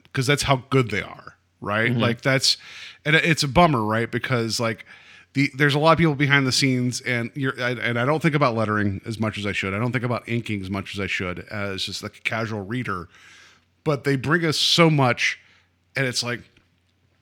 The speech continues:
Speaker 1: like, it's, yes, I'm glad that he was there. I'm glad I got to say thank you because, you know, this is a book that's important to me, and he was a part of it, right? So it was a big deal.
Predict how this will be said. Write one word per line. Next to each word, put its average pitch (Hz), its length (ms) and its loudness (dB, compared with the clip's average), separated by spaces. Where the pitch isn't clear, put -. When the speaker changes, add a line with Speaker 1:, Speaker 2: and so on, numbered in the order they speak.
Speaker 1:
like, 143 260 -2
it's, - 300 2
yes, 147 440 4
I'm 151 140 0
glad 185 200 4
that 175 100 2
he 170 40 2
was 151 180 0
there. 143 140 6
I'm 139 100 2
glad 147 180 6
I - 20 6
got 139 140 4
to - 40 -2
say 123 140 2
thank 143 320 2
you 113 120 -2
because, 113 360 -2
you 131 140 -2
know, 107 100 -2
this 120 220 0
is 131 80 -2
a 131 40 0
book 123 220 -4
that's 123 160 -6
important 139 360 -2
to - 40 0
me, 120 180 -2
and 113 140 -4
he 135 80 -2
was 135 140 -2
a - 20 -16
part 165 240 2
of 76 120 -4
it, - 120 -12
right? 92 240 -8
So 127 120 -4
it - 20 -2
was 143 100 0
a 139 40 -6
big 139 140 -2
deal. 101 260 -6